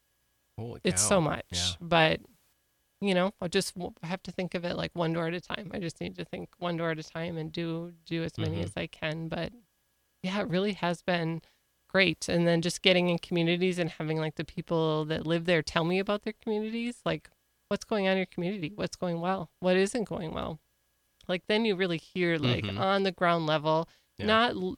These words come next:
Speaker 2: you know, national politics
Speaker 1: Mm-hmm.
Speaker 2: of, like, you know, whatever they're pissed off about, but, like, right here
Speaker 1: Mm-hmm.
Speaker 2: in Appleton. Like, let's talk about it.
Speaker 1: So in, in those conversations, what are the things that have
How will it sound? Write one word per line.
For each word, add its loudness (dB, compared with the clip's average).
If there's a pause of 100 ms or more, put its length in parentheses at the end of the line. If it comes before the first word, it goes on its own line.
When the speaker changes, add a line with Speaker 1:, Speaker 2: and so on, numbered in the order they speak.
Speaker 2:
you -2
know, 0
national 0
politics 0
Speaker 1:
Mm-hmm. -4
Speaker 2:
of, -6
like, -6 (540)
you 0
know, 2
whatever 2
they're 0
pissed -6
off 0
about, -6
but, 2
like, 0 (400)
right 0
here -8 (100)
Speaker 1:
Mm-hmm. -6 (260)
Speaker 2:
in -2
Appleton. -10
Like, -4
let's 0
talk -6
about -8
it. -8 (340)
Speaker 1:
So 4
in, 8
in 8
those 8
conversations, 2
what 0
are 0
the -2
things 2
that 2
have -2